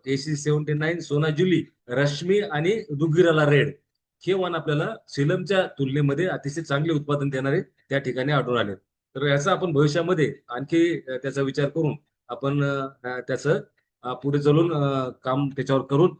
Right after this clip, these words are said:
अ, जास्तीत जास्त प्रचार प्रसार करून हे शेतकरी बांधवांना उपलब्ध करून देणार आहोत. त्याच्यामध्ये, अ, चांगल्या गोष्टी याच्यात काही आहेत, त्याच्यात उत्पादकता चांगली आहे, त्याचं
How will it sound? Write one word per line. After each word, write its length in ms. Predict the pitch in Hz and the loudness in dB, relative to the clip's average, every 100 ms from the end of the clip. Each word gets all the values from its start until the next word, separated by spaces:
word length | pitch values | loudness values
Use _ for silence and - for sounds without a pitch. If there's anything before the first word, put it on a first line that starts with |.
| _ _ _ | _ _ _
अ, 280 | 127 131 123 | -6 -4 -2
जास्तीत 260 | 131 135 170 | -2 0 0
जास्त 260 | 170 170 151 | 2 0 0
प्रचार 300 | 156 151 143 | 2 2 0
प्रसार 260 | 143 147 | 0 -2
करून 200 | 143 143 | -2 0
हे 60 | 143 | 0
शेतकरी 300 | 143 - 135 | 0 -2 -2
बांधवांना 320 | 135 127 131 | -2 -2 -2
उपलब्ध 320 | 120 127 120 | -2 -2 -2
करून 160 | 120 120 | -2 -2
देणार 140 | 120 | -2
आहोत. 100 | 117 | -2
त्याच्यामध्ये, 480 | 127 139 151 165 156 - _ _ _ 123 | -2 2 4 6 4 0 _ _ _ -8
अ, 60 | |
चांगल्या 380 | 117 135 160 170 | -2 0 2 2
गोष्टी 260 | 165 147 165 | 2 2 2
याच्यात 180 | 160 156 _ _ | 2 -2 _ _
काही 200 | 147 151 | 2 4
आहेत, 180 | 143 147 | 4 2
त्याच्यात 220 | 151 147 | 0 -2
उत्पादकता 540 | 139 139 147 147 147 | -2 -2 -2 0 -2
चांगली 300 | 147 147 143 | 0 2 4
आहे, 180 | 147 147 | 4 4
त्याचं 380 | 131 - 127 | 0 -4 -2